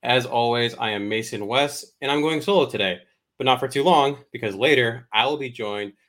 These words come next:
by Rashab Sikri of the Windy City Productions for a breakdown of what he saw at training camp, because he was there.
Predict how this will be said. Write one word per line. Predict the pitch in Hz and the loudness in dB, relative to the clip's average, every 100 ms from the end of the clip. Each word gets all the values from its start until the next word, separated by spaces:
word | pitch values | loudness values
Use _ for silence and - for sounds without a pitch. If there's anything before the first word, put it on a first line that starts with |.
| _ | _
by | - | -8
Rashab | 98 95 120 123 135 | -6 -4 0 2 0
Sikri | - 143 - 104 98 | -2 -4 -4 -4 -4
of | 104 95 | -4 -8
the | 101 | -6
Windy | 107 120 | -4 -4
City | 120 120 | -2 -4
Productions | 117 113 143 107 98 | -2 -2 0 -2 -6
for | - 101 | -6 -8
a | |
breakdown | 95 107 127 - 92 92 | -6 -6 -6 -4 -6 -6
of | |
what | 95 95 | -10 -12
he | _ 165 165 | _ -6 -6
saw | 147 - 139 | -6 -2 0
at | 131 | 0
training | - 117 107 101 | -2 -2 -2 -4
camp, | 101 95 - _ _ - | -6 -6 -10 _ _ -20
because | 92 104 123 - _ _ _ _ | -6 -4 -4 -6 _ _ _ _
he | 98 | -8
was | 107 | -2
there. | 139 196 131 | 2 2 0